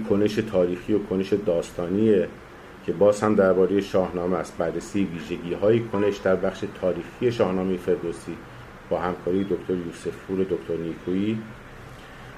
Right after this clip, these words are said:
بازنگری روایت تاریخی یزدگرد اول و بهرام پنجم، این تو حوزه تاریخ با همکاری دکتر نیکویی و دکتر برکت. و جالبتر که پایان نامه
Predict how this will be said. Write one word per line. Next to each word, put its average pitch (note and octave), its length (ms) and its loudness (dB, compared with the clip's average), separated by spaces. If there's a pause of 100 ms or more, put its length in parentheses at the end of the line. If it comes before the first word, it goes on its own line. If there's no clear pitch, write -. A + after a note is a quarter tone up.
(140)
بازنگری C#3 800 8
روایت B2+ 500 6
تاریخی A#2+ 560 4
یزدگرد A#2 560 6
اول A2 440 6
و A2+ 40 8
بهرام G#2+ 560 6
پنجم، G2+ 460 2
این G#2+ 200 -2
تو A2 60 -8 (520)
حوزه G2 260 4 (140)
تاریخ G#2+ 480 2 (360)
با F#2+ 100 4
همکاری F2+ 440 2
دکتر G2 340 2
نیکویی F#2+ 640 -2
و A2 140 8
دکتر G2+ 480 0 (540)
برکت. D#2+ 640 -8 (1500)
و B2 560 6
جالبتر B2 540 6
که D3+ 480 6 (400)
پایان A#2+ 320 6
نامه B2+ 320 4